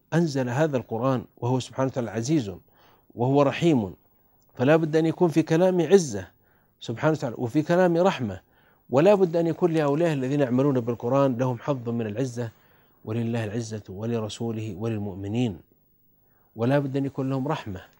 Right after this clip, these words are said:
الراحمون يرحمهم الرحمن، رحماء بينهم المؤمنون، فهم أخذوا العزة والرحمة ممن أنزل القرآن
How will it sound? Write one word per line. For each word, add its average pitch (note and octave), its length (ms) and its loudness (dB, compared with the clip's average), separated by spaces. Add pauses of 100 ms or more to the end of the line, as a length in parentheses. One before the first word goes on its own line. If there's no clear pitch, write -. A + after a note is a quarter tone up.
(260)
الراحمون A#2 520 -4
يرحمهم A2+ 440 -8
الرحمن، G#2 460 -6 (500)
رحماء A#2 380 -4
بينهم A2+ 420 -6
المؤمنون، G#2 540 -6 (560)
فهم C#3+ 240 -2
أخذوا E3 320 0
العزة E3+ 340 2
والرحمة F3 520 -2 (420)
ممن D3 560 6
أنزل C#3 460 2
القرآن F3+ 720 2